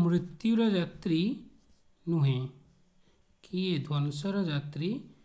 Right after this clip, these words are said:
ଓ ମୃତ୍ୟୁର ଯାତ୍ରୀ ନୁହେଁ? ସୁନ୍ଦର ବା ବିଶାଳ ସଂସାର। ଏହାର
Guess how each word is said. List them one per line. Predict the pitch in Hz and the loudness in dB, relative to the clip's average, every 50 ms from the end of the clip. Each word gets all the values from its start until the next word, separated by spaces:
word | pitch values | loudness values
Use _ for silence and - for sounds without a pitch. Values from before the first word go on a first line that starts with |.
| _ _ _ _ _ _ _ - | _ _ _ _ _ _ _ -6
ଓ | 160 156 156 | -4 -2 -2
ମୃତ୍ୟୁର | 160 160 170 165 - - - 185 180 156 156 | 0 0 -2 -4 -4 -4 -2 0 0 0 0
ଯାତ୍ରୀ | 151 151 151 - 226 240 220 170 | -2 -4 -4 -2 0 2 2 4
ନୁହେଁ? | 143 127 135 135 127 127 127 - - - - - _ _ - - - - _ _ _ _ _ _ _ _ _ - - - _ _ _ _ _ _ _ _ _ _ _ - - - - - | 4 2 2 0 -2 -2 -8 -10 -14 -20 -20 -20 _ _ -20 -20 -20 -20 _ _ _ _ _ _ _ _ _ -20 -20 -20 _ _ _ _ _ _ _ _ _ _ _ -20 -20 -16 -12 -6
ସୁନ୍ଦର | - 165 151 156 156 156 165 190 208 226 277 330 - - - - _ _ _ _ _ _ _ _ _ _ - 147 | -2 0 0 0 2 2 2 2 2 2 0 -2 -4 -8 -18 -20 _ _ _ _ _ _ _ _ _ _ -6 -4
ବା | 147 143 135 135 | -2 0 0 0
ବିଶାଳ | 139 139 - - 202 220 262 254 - | -2 -2 0 0 0 2 2 0 2
ସଂସାର। | 190 147 143 139 - - 135 127 131 131 131 - - - - - | 2 2 2 2 2 -2 -6 -6 -6 -8 -10 -12 -16 -20 -14 -10
ଏହାର | 147 143 | -8 -6